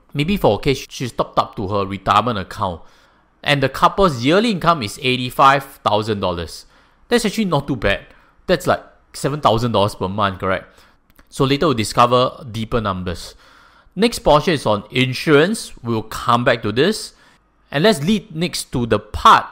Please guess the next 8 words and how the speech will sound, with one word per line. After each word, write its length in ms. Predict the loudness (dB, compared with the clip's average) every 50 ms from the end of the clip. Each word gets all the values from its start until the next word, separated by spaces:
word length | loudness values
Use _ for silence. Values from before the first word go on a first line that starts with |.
| -6 -4
of 300 | -4 -4 -4 -6 -14 -20 -20 -18 -12 -4
her 300 | 0 0 2 2 0 -2 -4 -10 _ _ _ _ _ _ _
income. 640 | -2 -2 -2 -2 -4 0 2 2 2 2 0 -2 0
Where 200 | 4 4 6 6
are 100 | 6 4
the 80 | 2 0
sources 640 | -4 -6 -4 -2 -2 -2 -2 -4 -6 -6 -6 -8
from? 320 | -8 -6 -4 -4 -4 -6